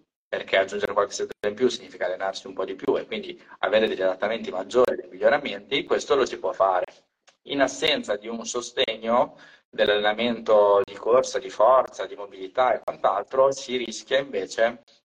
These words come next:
di doversi fermare. Infatti, molto spesso, non so se è capitato anche a te, ma sicuramente la domanda più, più comune è: "Ah, mi sono allenato con costanza, ma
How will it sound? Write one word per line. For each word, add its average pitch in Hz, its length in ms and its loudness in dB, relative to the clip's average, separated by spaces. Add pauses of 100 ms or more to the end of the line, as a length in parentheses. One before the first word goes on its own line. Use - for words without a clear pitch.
(240)
di - 140 -16
doversi 104 400 -2
fermare. 95 520 -4
Infatti, 127 800 -2 (400)
molto 117 300 0
spesso, 127 400 2
non 110 120 0
so 113 120 -2
se - 80 -6 (260)
è 113 80 -4
capitato 101 420 -2
anche 101 180 -2
a 123 60 4
te, 101 140 4
ma 113 180 4
sicuramente 107 960 -2 (380)
la 101 120 0
domanda 117 500 2
più, 104 400 -4
più 117 160 -8
comune 131 440 0
è: 107 420 0 (220)
"Ah, 143 380 4
mi 117 80 -8
sono 131 240 -6
allenato 127 560 -4
con 117 180 -12
costanza, 131 760 -2
ma 113 140 -4